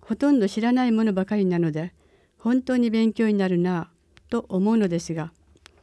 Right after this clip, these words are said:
いつの間にか私の周りはクイズ大会のような状況になっています。笑い。た。こたつ。それは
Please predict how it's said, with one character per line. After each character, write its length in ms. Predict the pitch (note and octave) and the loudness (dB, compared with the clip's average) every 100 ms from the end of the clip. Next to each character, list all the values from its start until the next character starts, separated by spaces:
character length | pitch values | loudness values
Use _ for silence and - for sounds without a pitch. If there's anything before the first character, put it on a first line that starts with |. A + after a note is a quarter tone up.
| _ _ _ _ | _ _ _ _
い 100 | G3+ | -6
つ 120 | - C4+ | 0 2
の 80 | |
間 120 | B3 A#3+ | 4 2
に 120 | A3+ | 0
か 140 | F#3 | -2
私 300 | E3+ A3+ A#3 | -2 -2 -2
の 80 | A#3 | 0
周 240 | G#3+ G#3+ | 2 0
り 80 | F#3+ | 0
は 160 | E3+ E3+ _ _ _ _ - | -2 -4 _ _ _ _ -4
ク 160 | C4 | 0
イ 40 | C#4 | 2
ズ 120 | C4+ | 2
大 200 | C4 B3 | 2 2
会 180 | A3 F#3+ | 0 2
の 80 | F#3 | 2
よ 120 | F#3 | 2
う 20 | |
な 140 | E3+ | 0
状 200 | D#3+ F#3 | -2 -2
況 200 | G#3 A3+ | -2 -2
に 60 | G#3 | 0
な 140 | F#3+ | 0
っ 40 | G#3+ | -4
て 200 | - D#3+ | -6 -6
い 100 | D3 | -4
ま 140 | D3 | -6
す。 160 | - _ _ _ _ _ _ - - | -10 _ _ _ _ _ _ -20 -10
笑 340 | E3+ F3 F3 | -6 -6 -6
い。 80 | - _ - - - _ _ _ | -12 _ -20 -20 -20 _ _ _
た。 160 | - F3+ _ _ _ - - _ _ _ _ _ _ _ _ _ _ - _ _ _ _ _ - _ _ - | -12 -12 _ _ _ -20 -20 _ _ _ _ _ _ _ _ _ _ -20 _ _ _ _ _ -20 _ _ -8
こ 100 | G3+ | -6
た 160 | A#3+ A#3+ | -4 -6
つ。 320 | - G3+ - _ _ _ _ _ _ _ | -6 -8 -8 _ _ _ _ _ _ _
そ 140 | - A#3+ | -4 0
れ 140 | A#3 | 0
は 220 | A3 G#3+ | -2 -4